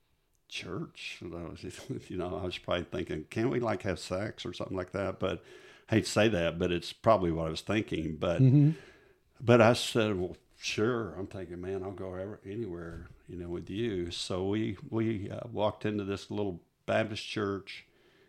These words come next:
Speaker 1: and, um, uh, and man, I was really uncomfortable. You know, I walk in, and this is where I really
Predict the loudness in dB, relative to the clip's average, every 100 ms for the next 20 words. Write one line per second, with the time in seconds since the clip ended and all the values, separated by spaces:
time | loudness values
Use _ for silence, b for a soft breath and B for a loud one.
0 | b _ -4 -2 -2 -2 -4 -6 -8 -10
1 | -14 _ _ _ -14 -12 -10 -12 -12 -14
2 | -14 -16 -20 -16 -8 -4 -4 -4 -6 -10
3 | -14 b b b b -6 -2 -2 -2 -4
4 | -6 -4 -2 -4 -6 -8 -8 -10 -8 -6
5 | -6 -6 -6 -4 -6 -6 -8 -6 -6 -6
6 | -6 -8 -12 -16 -4 -2 -2 -6 -4 -4
7 | -4 -4 -4 -6